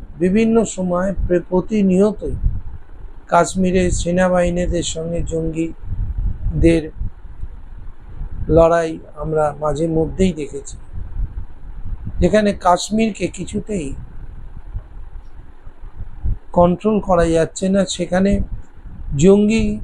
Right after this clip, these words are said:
কার্যকলাপ কিছুতেই নিয়ন্ত্রণে আনা যাচ্ছে না। আজকের মূল বিষয় যেটা, সেটা হচ্ছে, এতদিন জঙ্গি যারা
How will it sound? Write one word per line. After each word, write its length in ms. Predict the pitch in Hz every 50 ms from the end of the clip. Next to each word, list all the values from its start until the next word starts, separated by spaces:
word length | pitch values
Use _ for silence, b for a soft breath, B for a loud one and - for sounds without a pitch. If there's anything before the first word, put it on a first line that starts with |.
| - - -
কার্যকলাপ 680 | 180 165 160 151 160 190 180 - 196 185 170 170 165 - -
কিছুতেই 520 | 170 151 - 196 - - 185 185 185 175 180 - - - - - - -
নিয়ন্ত্রণে 580 | 160 165 175 180 185 180 175 - 190 180 170 165
আনা 280 | 156 151 147 147 147 151
যাচ্ছে 420 | 147 143 143 139 - - 151 143
না। 100 | 127 - - - - - - - - - - - - - - - - - - - - - - - - - - - - - - - - - - - - - - - - - - - - - - - - - - - - -
আজকের 400 | 180 196 190 - - 262 262 233
মূল 240 | 226 233 240 226 208
বিষয় 360 | 208 202 180 - 247 254 254
যেটা, 460 | 214 220 208 214 214 202 190 202 208 -
সেটা 300 | - - 196 185 208 208
হচ্ছে, 540 | 208 214 185 - - - 180 156 151 - - - - - - - - - -
এতদিন 640 | 175 165 - - 233 214 226 233 233 226 233 233 247 - - - - - - - - - - 147 135
জঙ্গি 440 | 165 185 190 202 208 220 214 202
যারা 480 | 190 190 185 185 190 190 190 190 190